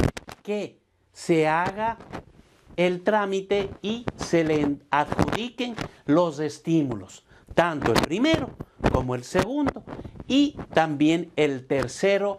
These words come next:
mediante la declaración de impuestos. Es muy importante saber,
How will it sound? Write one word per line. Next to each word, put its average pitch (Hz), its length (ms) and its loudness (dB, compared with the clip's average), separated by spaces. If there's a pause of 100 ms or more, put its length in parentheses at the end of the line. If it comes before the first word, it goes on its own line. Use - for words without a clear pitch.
(140)
mediante 151 760 0
la 143 140 0
declaración 123 640 -4
de 110 80 -4
impuestos. - 560 -12 (280)
Es 214 340 2
muy 196 300 6
importante 190 760 0 (520)
saber, 160 500 2